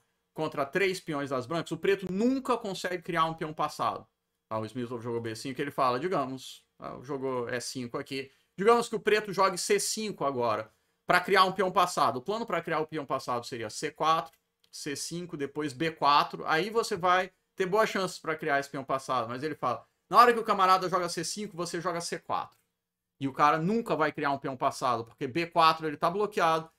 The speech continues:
E se ele tomar, parabéns, que é um biscoitinho, tá aqui, ó,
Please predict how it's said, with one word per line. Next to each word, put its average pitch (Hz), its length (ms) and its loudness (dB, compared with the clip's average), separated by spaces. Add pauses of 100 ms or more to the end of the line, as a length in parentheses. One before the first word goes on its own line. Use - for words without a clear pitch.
(120)
E 226 120 -6
se - 80 4
ele 233 120 8
tomar, 220 360 4
parabéns, 196 840 0 (720)
que - 80 -10
é 139 40 -4
um 135 60 -6
biscoitinho, 135 640 -4 (360)
tá 143 120 -4
aqui, 143 200 -4
ó, 90 140 -2